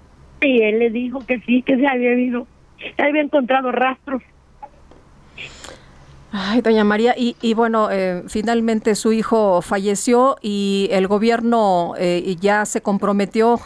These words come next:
Speaker 2: a hacer justicia en este caso.
Speaker 1: Sí, o sea,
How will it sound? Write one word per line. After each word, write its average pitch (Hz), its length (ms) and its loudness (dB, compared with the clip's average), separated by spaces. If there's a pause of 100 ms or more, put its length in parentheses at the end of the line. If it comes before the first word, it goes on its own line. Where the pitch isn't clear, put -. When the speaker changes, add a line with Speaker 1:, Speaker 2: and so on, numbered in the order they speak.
Speaker 2:
a 180 300 0
hacer 185 360 -2
justicia 247 540 -2
en 214 80 -2
este 214 240 -2
caso. 226 400 -4 (1800)
Speaker 1:
Sí, 285 560 2
o 302 140 2
sea, 262 260 -2